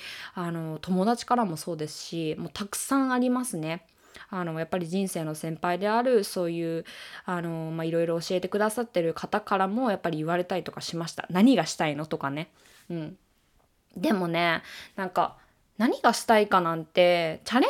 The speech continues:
ンジしてみないとわからないじゃないですか。うん。だから、本当に、あの、な-、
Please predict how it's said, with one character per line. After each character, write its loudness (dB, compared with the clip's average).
ン 10
ジ -2
し -6
て 0
み 0
な 0
い -4
と -8
わ -14
か 2
ら 6
な 6
い 4
じ -2
ゃ 0
な -4
い -6
で -10
す -14
か。 -8
う 2
ん。 0
だ 2
か 2
ら、 8
本 2
当 4
に、 2
あ -4
の、 -6
な-、 -2